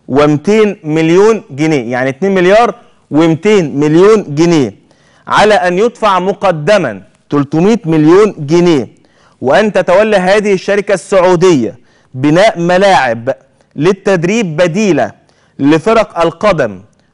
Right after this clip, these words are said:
واليد والسلة والطايرة في فرع ستة أكتوبر. يعني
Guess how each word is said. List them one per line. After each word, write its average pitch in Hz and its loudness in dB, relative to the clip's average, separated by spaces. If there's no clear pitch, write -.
واليد 156 0
والسلة 151 0
والطايرة 240 0
في 151 -4
فرع 208 0
ستة 226 -4
أكتوبر. 143 -2
يعني 131 0